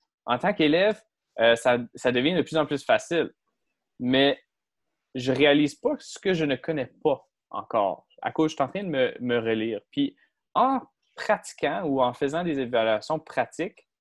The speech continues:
euh, on réalise, ah, ben, celui-là, cette définition-là, je me souviens pas de celle-là. Donc, je vais mettre d'emphase, un emphase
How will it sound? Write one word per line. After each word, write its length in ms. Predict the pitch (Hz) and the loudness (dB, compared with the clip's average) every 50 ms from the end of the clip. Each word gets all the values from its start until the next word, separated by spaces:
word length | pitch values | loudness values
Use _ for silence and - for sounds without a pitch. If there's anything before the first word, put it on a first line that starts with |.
| _ _ _ _ _ _ _ _ _ _ _ - - | _ _ _ _ _ _ _ _ _ _ _ -6 -2
euh, 360 | 120 117 117 117 117 120 - - - | 0 2 2 4 4 2 0 0 0
on 120 | - 139 | 0 0
réalise, 580 | 131 127 143 143 139 143 180 233 226 180 - _ | 2 4 4 6 6 4 2 0 -4 -6 -4 _
ah, 220 | - 269 302 - - | 2 4 4 4 2
ben, 240 | - 143 147 165 - - _ _ _ _ _ _ _ _ _ | 2 2 0 0 0 -4 _ _ _ _ _ _ _ _ _
celui-là, 800 | - - - - - 165 160 165 165 165 165 175 208 269 320 - - _ _ _ _ - | -20 -20 -20 -8 -4 -2 -2 0 -2 -2 0 0 2 2 2 0 -4 _ _ _ _ -14
cette 240 | - - 156 151 | -8 -6 -6 -4
définition-là, 600 | 151 170 180 - 180 165 - - 180 196 269 320 | -4 -6 -6 -6 -8 -8 -6 -6 -6 -6 -6 -8
je 120 | 226 151 156 | -8 -8 -6
me 100 | 160 151 | -6 -6
souviens 480 | 143 - - - - 185 185 185 165 156 - _ | -6 -8 -12 -12 -10 -8 -6 -6 -6 -6 -8 _
pas 120 | 196 196 175 | -8 -6 -4
de 100 | 147 127 | -6 -6
celle-là. 480 | - - 123 117 113 113 117 - - - - - - - - - _ _ _ _ _ _ _ _ _ _ _ _ _ _ _ | -4 -4 -4 -2 0 0 -2 -2 -4 -8 -20 -20 -20 -20 -20 -20 _ _ _ _ _ _ _ _ _ _ _ _ _ _ _
Donc, 400 | 131 123 135 135 143 139 - - - - - _ _ | -2 2 2 4 4 2 -2 -8 -18 -20 -20 _ _
je 140 | 131 127 131 | -10 -8 -2
vais 140 | 135 135 135 | -2 0 0
mettre 240 | 147 160 160 147 | 2 0 0 -2
d'emphase, 800 | 143 139 135 147 143 147 147 143 139 - - 160 160 170 190 196 - - | -4 -2 0 2 2 2 2 0 -2 0 2 4 4 4 4 0 -2 -4
un 300 | - 90 131 135 135 139 | -4 -4 -2 -2 0 2
emphase 800 | 143 139 139 - - 175 180 190 202 196 - - - - - | 2 2 2 4 4 4 4 4 0 -4 -8 -14 -20 -20 -20